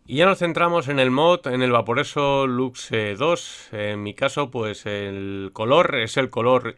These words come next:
iceberg. Mod que alcanza de máximo doscientos veinte vatios, de doble batería dieciocho seis cincuenta. Pantalla T F T a color de dos pulgadas,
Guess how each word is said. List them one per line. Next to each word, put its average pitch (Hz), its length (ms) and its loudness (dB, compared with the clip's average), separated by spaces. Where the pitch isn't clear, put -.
iceberg. 127 580 0
Mod 180 220 2
que - 100 -2
alcanza 165 440 2
de 156 100 2
máximo 160 500 0
doscientos 117 1040 -2
veinte 113 500 -4
vatios, 170 680 -2
de 95 300 -10
doble 120 260 0
batería 117 680 0
dieciocho 104 920 -6
seis 92 260 -14
cincuenta. 147 720 -2
Pantalla 139 520 2
T 185 80 -2
F 165 160 -2
T 175 120 0
a 170 80 0
color 156 300 4
de 135 100 0
dos 165 220 -2
pulgadas, 165 800 0